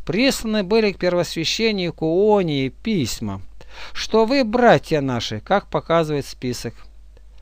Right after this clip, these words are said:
И принял Иония посланного мужа с честью, и получил письма, в которых ясно говорилось о союзе и дружбе. Мы же, хотя и не имеем надобности в них, имея утешением священные книги, которые в руках наших,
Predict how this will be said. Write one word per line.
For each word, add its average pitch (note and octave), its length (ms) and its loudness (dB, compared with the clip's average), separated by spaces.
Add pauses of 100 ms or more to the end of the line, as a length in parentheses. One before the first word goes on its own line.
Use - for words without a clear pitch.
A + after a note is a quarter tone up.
(480)
И C3 80 -2
принял E3 420 0
Иония D3+ 380 2
посланного C3 560 -2
мужа B2+ 320 -2
с - 40 -6
честью, C3+ 800 -4 (600)
и D#3+ 80 -4
получил F3+ 540 0 (120)
письма, C#3 600 -4
в - 40 -14
которых E3+ 480 0
ясно D#3+ 480 2
говорилось D#3 580 2
о C#3+ 60 -2
союзе C#3 580 -2
и - 20 -2
дружбе. B2 520 -4 (500)
Мы A3+ 320 6
же, G3+ 180 4
хотя B3+ 400 4
и C4 60 4
не B3+ 220 4
имеем B3+ 400 4
надобности D3 640 0
в C3+ 80 0
них, B2 260 -2
имея F3 400 0
утешением E3+ 640 0
священные E3 840 -2
книги, D3+ 480 -2
которые C#3 440 -4
в C3+ 60 -6
руках C#3 340 -2
наших, A#2 360 -4